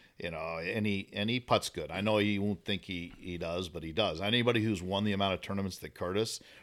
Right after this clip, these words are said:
or any guy that's won fifteen, sixteen, seventeen, twenty times on the P G A Tour, you gotta putt well. And I remember that week I was playing pretty well, and I came to the last hole, and I know I,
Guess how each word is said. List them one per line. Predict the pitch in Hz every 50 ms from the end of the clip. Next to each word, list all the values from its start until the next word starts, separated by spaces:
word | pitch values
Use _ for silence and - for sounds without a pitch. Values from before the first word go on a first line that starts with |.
| - _ -
or | - 90 85 85
any | 101 113 120
guy | 107 107 101 98 92
that's | 90 87 - -
won | 104 95 92 92 87 82 78 -
fifteen, | - - 110 98 - - - 98 90 85
sixteen, | - - 110 98 - - - 98 87 80
seventeen, | - - 101 98 95 92 - 98 87 80
twenty | - - 107 104 101 95 85
times | - 95 98 95 92 90 80
on | 82 85
the | 80
P | - 98 92
G | 78 82
A | 82 78
Tour, | - - 120 120 90 76 - - - - _ _
you | - 160
gotta | 147 151 151 -
putt | - - 147 - -
well. | - 90 76 - - - - - - - _ _ -
And | 104 104
I | 107 113
remember | 117 117 127 131 147 151 160 160
that | 151 147 139 135 123
week | 135 135 131 123 -
I | 131 113
was | 110 107 -
playing | - - 139 147 147 139
pretty | - - 143 131
well, | 117 107 107 110 110 110 110 110 110 107
and | 101 90 - - - - - - _
I | - 107 104
came | - - 156 147 151 151
to | 135
the | 131
last | 120 123 120 117 120 117 - -
hole, | - 113 104 104 104 101 101 98 -
and | 107 104
I | 104 101
know | 101 107 120 120 127 120
I, | 117 110 107